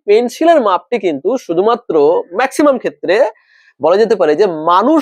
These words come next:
আঁকার ক্ষেত্রে ব্যবহৃত হয়। বাকি যে সমস্ত কাজগুলি করা হয় সেক্ষেত্রে কিন্তু অন্য টেকনিক বেশি ইউজ করা হয়। পেন্সিলের মাপ শুধুমাত্র কোনো একটা মানুষ হয়তো দাঁড়িয়ে আছে, কেউ হয়তো বসে আছে, কেউ হয়তো শুয়ে আছে,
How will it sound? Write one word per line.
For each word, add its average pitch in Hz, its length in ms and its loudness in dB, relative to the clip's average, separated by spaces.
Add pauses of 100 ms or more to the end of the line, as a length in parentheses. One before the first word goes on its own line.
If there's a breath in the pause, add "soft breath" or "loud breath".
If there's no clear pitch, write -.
আঁকার 247 240 0
ক্ষেত্রে - 460 -4
ব্যবহৃত 185 440 -2 (140)
হয়। 214 200 2 (680)
বাকি 156 360 0
যে 233 140 0
সমস্ত 233 380 -4 (140)
কাজগুলি 185 360 -2 (120)
করা 156 180 2
হয় 262 220 0
সেক্ষেত্রে - 440 -12
কিন্তু 233 240 -6
অন্য 190 220 0 (160)
টেকনিক 247 280 0 (100)
বেশি - 300 -4
ইউজ 202 220 0
করা 175 240 0
হয়। 180 280 0 (680)
পেন্সিলের 285 560 2
মাপ 226 240 2 (200)
শুধুমাত্র 233 460 -2 (140)
কোনো 196 120 0
একটা 196 220 -2
মানুষ 185 180 0
হয়তো 202 240 -2
দাঁড়িয়ে 180 300 2
আছে, 175 220 -2 (100)
কেউ 180 200 -2
হয়তো 165 260 -2 (160)
বসে 165 320 -2 (140)
আছে, - 260 -6 (140)
কেউ 180 180 -2
হয়তো 180 300 -6
শুয়ে 302 380 0 (140)
আছে, 185 240 -4